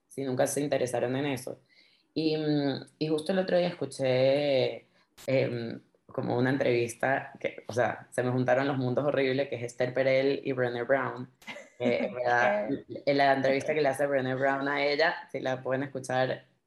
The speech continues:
Speaker 1: el podcast es increíble. Que ella, o sea, Esther Perel le, le, le decía, y, y conecté demasiado con eso, que los roles tradicionales, mientras te sirvan, está bien.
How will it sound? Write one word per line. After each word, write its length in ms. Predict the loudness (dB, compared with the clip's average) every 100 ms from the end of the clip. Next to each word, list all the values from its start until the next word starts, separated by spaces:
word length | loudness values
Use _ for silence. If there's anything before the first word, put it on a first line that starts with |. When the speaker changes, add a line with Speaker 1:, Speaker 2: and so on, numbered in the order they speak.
| -18
Speaker 1:
el 220 | -10 -8
podcast 480 | -2 -2 0 -4 -4
es 100 | -6 -6 -2
increíble. 580 | -2 2 2 2 -2 -6 -20 -20 -20 -20 _ _ _ 0
Que 100 | 2
ella, 260 | 4 2 0 -14 -18 -14 -2
o 100 | 0
sea, 280 | 2 4 2
Esther 280 | 2 0 4
Perel 220 | 4 6
le, 240 | 4 0 0
le, 320 | 2 2 0
le 120 | 2 2
decía, 440 | 2 2 2 4 2
y, 80 | 0
y 300 | -4 -6 -6 -6 -8 -10 -4
conecté 360 | 0 0 2
demasiado 360 | 2 2 0 0
con 140 | 2
eso, 260 | 0 -2 -2
que 360 | 0 0 -2 _ _ _ _ _ _ _ _ -20 _ _
los 180 | 0 4
roles 260 | 4 2 0
tradicionales, 640 | 0 0 -2 0 -2 -4 _ -6
mientras 420 | -2 -2 -4 -4
te 120 | -4
sirvan, 380 | 0 0 0 -2
está 240 | -4 -2
bien. 440 | 0 0 -4 -8